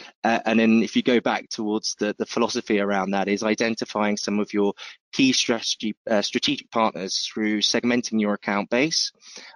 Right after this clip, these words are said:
identifying some of those tier one, tier twos, and then the, the rest is tier threes through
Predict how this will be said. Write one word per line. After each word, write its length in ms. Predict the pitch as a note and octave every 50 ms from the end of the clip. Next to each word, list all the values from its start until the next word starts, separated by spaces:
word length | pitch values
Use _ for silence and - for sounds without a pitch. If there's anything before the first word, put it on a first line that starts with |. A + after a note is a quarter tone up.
| _ -
identifying 680 | A#2+ A#2+ A#2 B2+ B2 - - - - B2 A2+ A2+ A2
some 140 | - - G#2+
of 60 | G#2
those 140 | G#2 G2 -
tier 220 | - - A#2 A2
one, 200 | G#2 G#2+ G#2 G2+
tier 220 | - - G#2+ G#2
twos, 360 | - - - G#2+ G#2 G#2 G2+ G2+
and 100 | G2 G2+
then 200 | G#2 G2+ G2 F#2+
the, 160 | - A2 A2 - -
the 60 | G#2
rest 260 | G2 A2 A2 - -
is 100 | G2+ -
tier 200 | - - G#2 G2
threes 480 | - - - A2+ A2 G2+ F#2+ F#2+ - -
through 320 | - - G#2 G#2 G#2 F#2+